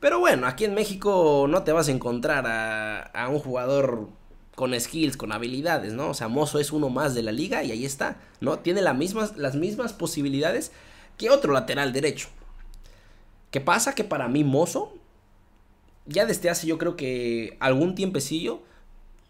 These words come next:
pudo haber entrado en alguna convocatoria por esta cuestión que les comento, que yo creo que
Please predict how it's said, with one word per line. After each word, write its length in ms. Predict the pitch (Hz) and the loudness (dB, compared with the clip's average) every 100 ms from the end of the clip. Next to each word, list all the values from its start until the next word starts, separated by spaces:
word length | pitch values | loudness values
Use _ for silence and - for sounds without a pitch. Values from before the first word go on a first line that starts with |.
| _ _ _ - - _ - - - - | _ _ _ -20 -20 _ -20 -20 -20 -4
pudo 300 | 202 262 240 | 0 6 6
haber 340 | 151 196 190 - | 6 2 -2 -6
entrado 420 | 143 135 156 165 | -4 -2 -2 0
en 60 | 127 | 0
alguna 260 | 135 165 | -2 -2
convocatoria 640 | 151 123 117 107 156 180 185 | -4 -4 -6 -6 -4 -4 -2
por 140 | 131 | -4
esta 240 | 135 160 | -2 -6
cuestión 340 | 135 117 127 139 | -6 -8 -8 -6
que 100 | 147 | -6
les 120 | - | -6
comento, 380 | 107 123 156 175 | -6 -4 -6 -6
que 120 | 117 | -4
yo 160 | 135 135 | -4 -4
creo 260 | 131 160 | -4 -4
que 300 | 180 131 - | -6 -6 -8